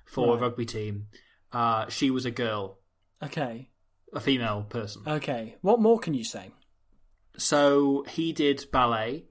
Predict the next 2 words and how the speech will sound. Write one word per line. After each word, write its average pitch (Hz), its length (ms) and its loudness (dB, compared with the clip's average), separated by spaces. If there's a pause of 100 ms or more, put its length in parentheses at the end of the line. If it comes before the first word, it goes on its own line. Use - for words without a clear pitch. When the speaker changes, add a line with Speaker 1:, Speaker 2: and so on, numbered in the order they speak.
(460)
Speaker 1:
Um, 123 760 0 (120)
she 139 1120 2